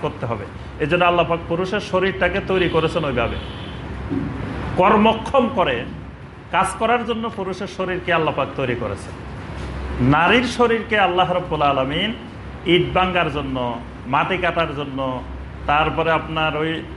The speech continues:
কঠিন কঠিন রিক্সা চালানোর জন্য, এইরকম পারিশ্রমিক কাজগুলো করার জন্য আল্লাহ পাক নারীর শরীর তৈরি করেন নাই। নারীকে আল্লাহ পাক অনেক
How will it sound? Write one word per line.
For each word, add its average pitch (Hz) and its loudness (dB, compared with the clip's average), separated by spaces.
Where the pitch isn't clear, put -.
কঠিন 196 4
কঠিন 175 4
রিক্সা 165 2
চালানোর 170 4
জন্য, 131 -2
এইরকম 170 4
পারিশ্রমিক 165 0
কাজগুলো 147 2
করার 151 2
জন্য 156 -2
আল্লাহ 139 2
পাক 127 2
নারীর 123 2
শরীর 143 -2
তৈরি 147 2
করেন 202 4
নাই। 185 2
নারীকে 147 4
আল্লাহ 170 2
পাক 147 4
অনেক 139 -2